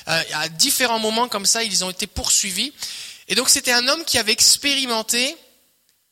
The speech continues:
ce que c'est d'être dans la difficulté, l'angoisse et l'inquiétude. Donc c'est quelqu'un qui sait de quoi il parle quand il parle de courage. Et dans le psaume vingt-sept, voici ce qu'il dit.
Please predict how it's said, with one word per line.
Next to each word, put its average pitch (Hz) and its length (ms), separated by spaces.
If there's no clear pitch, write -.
ce - 160
que 240 120
c'est 269 180
d'être 226 200
dans 196 100
la 175 120
difficulté, 214 760
l'angoisse 202 640
et 190 80
l'inquiétude. 180 640
Donc 165 160
c'est 226 140
quelqu'un 247 260
qui 208 160
sait 247 160
de - 60
quoi 202 180
il 185 80
parle 247 240
quand 190 220
il 185 60
parle 226 200
de 180 60
courage. 165 680
Et 208 80
dans 247 80
le 269 100
psaume 330 300
vingt-sept, 247 340
voici 240 300
ce - 80
qu'il 226 160
dit. 208 200